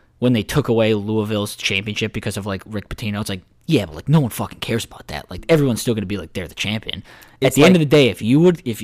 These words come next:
Speaker 1: if that happens and you were to Google twenty twenty-one Fiesta Bowl champions, it would come up as Notre Dame.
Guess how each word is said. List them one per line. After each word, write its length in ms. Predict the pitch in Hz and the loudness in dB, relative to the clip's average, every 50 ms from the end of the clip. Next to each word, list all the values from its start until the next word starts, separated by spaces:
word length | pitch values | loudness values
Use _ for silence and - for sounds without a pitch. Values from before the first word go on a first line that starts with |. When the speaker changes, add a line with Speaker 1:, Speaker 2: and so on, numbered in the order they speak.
| - - | -10 -10
Speaker 1:
if 100 | 107 - | -8 -4
that 180 | 101 107 151 | -2 -2 -2
happens 400 | - 196 175 156 - 107 101 - - - - - - _ | 0 0 0 0 -2 -4 -10 -10 -14 -18 -20 -20 -16 _
and 140 | - 202 - | -6 -6 -4
you 140 | 92 98 113 | -4 -2 0
were 100 | 127 143 | 0 0
to 80 | 147 170 | 0 0
Google 420 | 151 165 165 127 117 104 101 - - - _ _ _ | 2 2 2 2 0 -4 -6 -8 -12 -20 _ _ _
twenty 400 | - - 113 110 110 123 143 170 | -10 -4 -2 -2 0 0 0 -2
twenty-one 640 | - - - 151 170 190 196 175 143 117 113 117 | -2 -2 -2 2 2 2 2 2 2 0 -2 -2
Fiesta 500 | 120 - - 120 104 85 95 - - 131 | -4 -4 -4 -4 -2 -2 -4 -4 -4 -6
Bowl 200 | 113 117 117 135 | -4 -2 -4 -4
champions, 520 | - - 117 98 90 85 92 87 82 85 - - - - - _ _ | -2 -4 -4 -4 -6 -8 -10 -12 -12 -12 -16 -20 -20 -20 -20 _ _
it 160 | 123 117 113 | -2 0 0
would 160 | 123 127 123 | 0 -2 -2
come 180 | - - 113 107 | -4 -4 -4 -2
up 180 | 98 101 - - | -4 -6 -8 -8
as 140 | - 107 98 | -8 -8 -8
Notre 320 | 98 90 85 82 - 90 85 | -8 -8 -10 -10 -12 -14 -14
Dame. 240 | 80 - - - | -14 -14 -16 -18